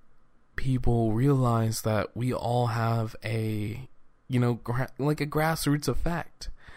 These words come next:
and we could all make a difference in this world if we try.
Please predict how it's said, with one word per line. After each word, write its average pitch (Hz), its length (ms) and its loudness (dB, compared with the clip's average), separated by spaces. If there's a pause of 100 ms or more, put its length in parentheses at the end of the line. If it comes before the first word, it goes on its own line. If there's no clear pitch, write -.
(260)
and 110 120 0
we 120 120 2
could 123 240 -2
all 123 240 2
make 127 200 0
a 107 60 -4
difference 123 500 0
in 110 140 0
this 107 180 -2
world 110 300 0
if 98 140 -8
we 87 100 -6
try. 107 520 -4